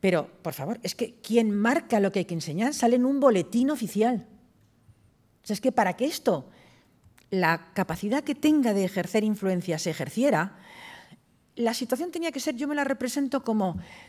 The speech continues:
tendría que ser como si alguien dijera, "¡Ah! ¿No han aprendido a leer?". Eso generaría escándalo social. Es como si estuviéramos ya en un momento en el que se dijera, "¡Ah! ¿No entienden la sostenibilidad?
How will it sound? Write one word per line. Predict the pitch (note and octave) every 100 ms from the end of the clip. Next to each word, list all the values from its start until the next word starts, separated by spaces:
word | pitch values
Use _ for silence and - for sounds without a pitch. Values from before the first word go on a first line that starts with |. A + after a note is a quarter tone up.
| -
tendría | A#3 D4
que | E4+
ser | D4 D#4+
como | C#4 A#3
si |
alguien | C4+ B3
dijera, | A3+ - D#3+ C#3+
"¡Ah! | B3+ - - _ _ _ _ -
¿No | C#3+
han | F#3
aprendido | - F#4 F4 D4+ G#3+
a |
leer?". | G#3 D#4+ F#4+ - - _ _ _ _ _ _ _ _
Eso | F#3+ C#4+
generaría | - G#3 G3 G3 C#4+ -
escándalo | - F#3 - - - A#3 A3+ G#3 F3
social. | E3 D#3+ C#3+ C3 - _ _ - - -
Es | -
como | - D4
si | D4 A3
estuviéramos | G#3+ G#3+ D4 C#4+
ya | C#4
en | C4
un |
momento | B3 C#4 C#4
en |
el | A#3+
que |
se | A3
dijera, | F3+ D3+ C4+
"¡Ah! | A4+ C5+ - _ _ _
¿No | A3+
entienden | D#4 - E4+ E4+ C#4+
la | G3+
sostenibilidad? | - - F#3+ F3+ F3 F3 G3 F4+